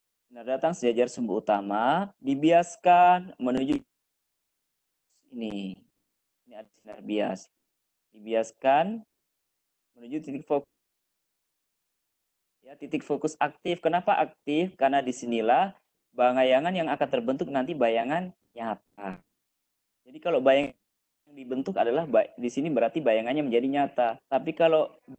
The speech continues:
bayang di sini maka bayangannya maya. Sinar istimewa yang kedua, sinar datang melalui fokus pasif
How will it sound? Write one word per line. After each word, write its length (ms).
bayang 400
di 80
sini 160
maka 320
bayangannya 720
maya. 560
Sinar 160
istimewa 400
yang 160
kedua, 460
sinar 320
datang 480
melalui 240
fokus 240
pasif 400